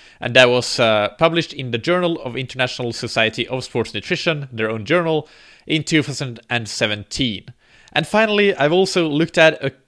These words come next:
case study publication by one of the best, uh, nutrition researchers in the world, uh, Trent Stellingwerff. And this case study is called Body Composition Periodization in an Olympic Level Female Middle Distance Runner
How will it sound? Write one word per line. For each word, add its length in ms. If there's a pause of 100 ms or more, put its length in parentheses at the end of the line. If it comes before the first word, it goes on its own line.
case 400
study 480
publication 880
by 320 (240)
one 160
of 60
the 60
best, 380
uh, 300
nutrition 480
researchers 560
in 160
the 80
world, 380 (320)
uh, 80
Trent 380 (100)
Stellingwerff. 800 (340)
And 320
this 420
case 240
study 180
is 100
called 360
Body 200
Composition 680 (120)
Periodization 880 (100)
in 220
an 180
Olympic 420
Level 420
Female 680
Middle 320
Distance 380
Runner 360